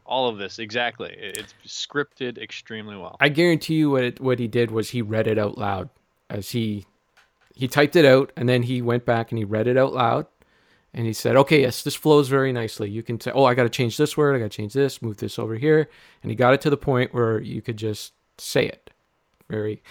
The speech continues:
Speaker 2: because if you write something and you say it out loud, it's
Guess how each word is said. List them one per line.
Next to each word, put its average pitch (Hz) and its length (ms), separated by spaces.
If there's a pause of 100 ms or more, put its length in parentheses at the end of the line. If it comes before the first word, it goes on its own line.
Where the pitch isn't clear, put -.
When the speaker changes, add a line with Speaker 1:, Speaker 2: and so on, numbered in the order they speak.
(280)
Speaker 2:
because 160 260
if 151 100
you 220 120
write 175 220
something 208 600
and 117 160
you 107 140
say - 300
it 147 80
out 139 120
loud, 135 240
it's - 320